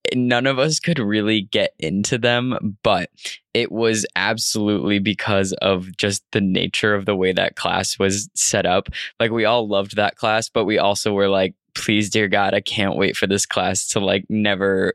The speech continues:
exist ever again." And the teacher was super cool. It's just, like, it was an interesting dichotomy of things.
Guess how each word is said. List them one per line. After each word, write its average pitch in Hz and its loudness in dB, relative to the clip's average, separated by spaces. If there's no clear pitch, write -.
exist 101 0
ever 92 0
again." 92 -4
And 135 2
the 139 2
teacher 156 0
was 127 0
super 110 -2
cool. 95 0
It's 107 0
just, - 0
like, 98 2
it 165 2
was 156 0
an 131 -2
interesting 107 0
dichotomy 85 -2
of 78 -2
things. - -2